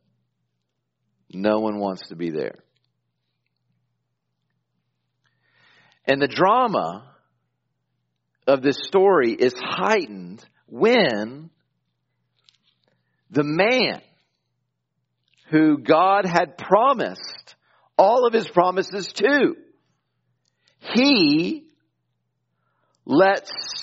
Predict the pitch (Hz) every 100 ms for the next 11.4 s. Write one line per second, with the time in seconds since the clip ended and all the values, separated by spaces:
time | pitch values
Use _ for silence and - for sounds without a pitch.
0 | - _ _ - - - 233 240 220 180
1 | 190 269 294 170 - - - 214 139 -
2 | - - _ _ _ _ _ _ _ _
3 | _ _ _ _ - 165 175 208 175 -
4 | 226 226 220 240 - 190 120 82 - _
5 | _ _ _ _ _ _ _ _ _ _
6 | _ _ _ _ _ _ _ _ _ _
7 | _ - 170 160 107 - _ _ _ _
8 | _ _ _ - 196 - - _ - 110
9 | 196 180 190 190 - - - _ _ _
10 | _ _ _ _ _ _ - 151 - 285
11 | 233 127 120